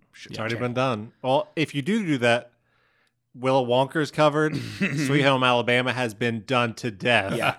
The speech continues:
Speaker 1: and Lay Off the Holidays, she's got 'em covered.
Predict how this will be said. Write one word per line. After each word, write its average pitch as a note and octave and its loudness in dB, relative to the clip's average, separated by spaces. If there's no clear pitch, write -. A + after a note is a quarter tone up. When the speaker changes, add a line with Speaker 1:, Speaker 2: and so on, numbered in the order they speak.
Speaker 1:
and F3+ -4
Lay F#3 2
Off D3 0
the C3+ -2
Holidays, A#2+ -2
she's C3 -10
got G#2+ -10
'em A#2 -12
covered. G#2 -12